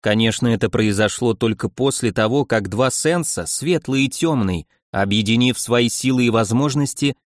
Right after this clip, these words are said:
нашли все книги, дневники и записи. Как уверил нас Абель де Диас, Аннабель никому не доверяла, и описание всех важных и уникальных ритуалов держала при себе, что облегчило поиски.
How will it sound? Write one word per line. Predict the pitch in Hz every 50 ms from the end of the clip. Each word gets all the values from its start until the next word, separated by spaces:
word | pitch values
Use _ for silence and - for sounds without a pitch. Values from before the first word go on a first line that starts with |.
| _ -
нашли | 98 107 113 - - 135 147 147
все | - - - - 139 147 131
книги, | - - 117 113 131 156 160 143 123 117
дневники | 98 87 92 110 117 123 107 104 110 113 101 - - 120 127 123
и | 117
записи. | 104 95 104 98 92 - - - - - - - - _ _ _ _ _ _ _ _ _ _ _ _ _ _ _ _ _ _ _
Как | - 160 185 - -
уверил | 190 165 170 202 202 190 185 175
нас | 175 175 175 160 - -
Абель | 160 165 160 156 151 147
де | 131 135 127
Диас, | 117 139 175 196 175 127 95 - - - - _ -
Аннабель | 110 113 127 147 151 147 175 185 180 170
никому | 180 185 - - 180 160 156 165 180
не | 185 180 175
доверяла, | 147 147 147 143 143 135 127 117 104 92 85 82 73 73 - _ _ _ _ _ _ _ _ -
и | 101 101
описание | 107 104 - 117 110 - - 135 131 127 127 120 113
всех | 104 - - 123 107 - -
важных | 98 117 135 139 113 110 113 107 - -
и |
уникальных | 123 113 120 120 113 - - 127 127 120 113 110 - -
ритуалов | 113 110 95 - 160 190 196 180 127 101 - - - _ _ _ _ _ _ -
держала | 95 113 139 147 120 139 185 202 208 208
при | 180 175 202 190
себе, | - - 196 165 135 107 95 85 - - _ _ _
что | - - - 196 208
облегчило | 196 175 202 196 - - - 135 113 95 92
поиски. | 85 - 101 95 85 - - - - - - -